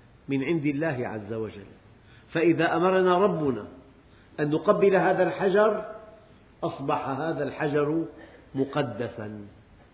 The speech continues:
وإذا أمرنا أن نرجم هذا الحجر أصبح هذا الحجر مبتذلا". إذن التقديس والتدنيس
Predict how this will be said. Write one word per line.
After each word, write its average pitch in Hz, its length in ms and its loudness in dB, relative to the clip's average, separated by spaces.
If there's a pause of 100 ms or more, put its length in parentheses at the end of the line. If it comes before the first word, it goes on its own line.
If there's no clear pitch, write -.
(420)
وإذا 190 480 6
أمرنا 175 500 4 (1500)
أن 170 140 4
نرجم 208 400 8
هذا 180 320 6
الحجر 160 640 0 (680)
أصبح 147 360 -4
هذا 143 300 0
الحجر 147 640 -4 (500)
مبتذلا". 107 680 -2 (2000)
إذن 170 440 4 (420)
التقديس 160 800 0 (1400)
والتدنيس 165 1120 2